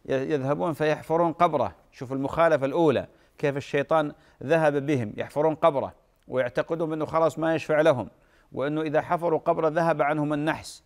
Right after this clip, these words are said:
بربكم. هل، هل هذه عقيدة صحيحة ولا عقيدة فاسدة؟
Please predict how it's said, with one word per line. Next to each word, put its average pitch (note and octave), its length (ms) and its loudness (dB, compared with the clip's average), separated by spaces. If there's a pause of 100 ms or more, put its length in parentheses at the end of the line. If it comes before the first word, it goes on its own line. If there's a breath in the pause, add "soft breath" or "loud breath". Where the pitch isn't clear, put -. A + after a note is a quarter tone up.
(140)
بربكم. C3+ 580 0
هل، C3+ 360 -4
هل D3 200 -2
هذه C3+ 260 0
عقيدة A#2 400 -4
صحيحة A2+ 500 -8 (260 soft breath)
ولا A3 200 4
عقيدة F3+ 400 0
فاسدة؟ G#2+ 520 -4